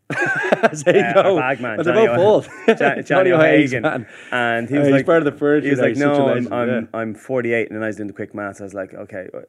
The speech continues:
Speaker 2: I think he said forty-eight." I was like, "Fourteen years." I was like, "Okay." I was like, "I'm thirty-four." I was like, "Jesus Christ, that's like me and Jordan Lamar."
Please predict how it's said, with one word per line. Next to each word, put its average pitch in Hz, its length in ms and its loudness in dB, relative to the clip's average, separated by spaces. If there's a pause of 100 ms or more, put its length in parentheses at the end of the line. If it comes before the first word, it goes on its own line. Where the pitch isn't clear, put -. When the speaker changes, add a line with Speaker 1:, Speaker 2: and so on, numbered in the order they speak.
(140)
Speaker 2:
I 101 60 -16
think 123 180 -6
he 98 40 -14
said 92 160 -12
forty-eight." 90 400 -10
I - 360 -20
was - 100 -20
like, 95 100 -20
"Fourteen 101 520 -14
years." 92 320 -14
I - 40 -20
was 92 60 -20
like, 104 240 -20
"Okay." 92 360 -16
I 90 40 -14
was 90 120 -18
like, 87 140 -20
"I'm 95 160 -14
thirty-four." 92 680 -14
I - 20 -18
was 90 120 -20
like, 87 120 -20
"Jesus - 360 -20
Christ, 90 320 -20 (420)
that's 92 380 -14
like 90 160 -10
me 92 160 -12
and 85 80 -14
Jordan 85 260 -12
Lamar." 82 380 -16